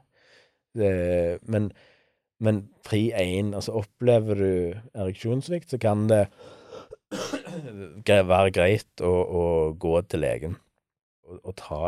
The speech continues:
en time hos urolog. Og hvis det viser seg da at, OK, det kan være noe fysisk her, så kan faktisk disse pillene som, eh, nå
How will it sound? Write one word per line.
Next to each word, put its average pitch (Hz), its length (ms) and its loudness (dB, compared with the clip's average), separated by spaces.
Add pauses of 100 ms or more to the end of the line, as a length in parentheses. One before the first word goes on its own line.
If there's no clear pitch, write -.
en 85 220 -8
time 73 340 -12
hos - 140 -16
urolog. 76 520 -8 (1000)
Og 104 60 -6
hvis 98 160 -6
det 110 80 -2
viser 101 380 -2
seg 123 160 0
da 92 160 4 (140)
at, - 400 -10 (160)
OK, 110 260 -6
det 104 160 0
kan 110 160 -4
være 123 240 0
noe 120 100 -2
fysisk - 560 -10
her, - 80 -12
så 127 160 -6
kan 139 240 0
faktisk - 540 -6
disse - 400 -4 (640)
pillene 95 600 -6
som, 95 520 -8
eh, 87 480 -8 (880)
nå 95 160 2